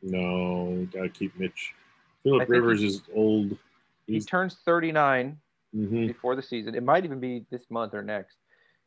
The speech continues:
Speaker 2: He's been pretty decent this year, but he's gonna
Speaker 1: Yeah.
Speaker 2: make, what, twenty-five million again?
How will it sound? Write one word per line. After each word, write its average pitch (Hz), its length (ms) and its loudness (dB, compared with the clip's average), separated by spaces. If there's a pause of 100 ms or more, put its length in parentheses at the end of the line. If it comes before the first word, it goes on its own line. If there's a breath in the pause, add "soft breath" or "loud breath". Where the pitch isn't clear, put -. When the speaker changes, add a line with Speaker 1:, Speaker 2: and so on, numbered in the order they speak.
(140)
Speaker 2:
He's 147 100 -4
been 180 160 0
pretty 185 240 -2
decent 131 560 -10
this 113 140 -4 (260)
year, 117 300 -2
but 131 100 2
he's 170 160 -2
gonna 254 120 4
Speaker 1:
Yeah. 185 60 -2
Speaker 2:
make, 147 200 -6
what, 139 240 -4
twenty-five 143 520 0
million 165 300 -4
again? 190 380 -6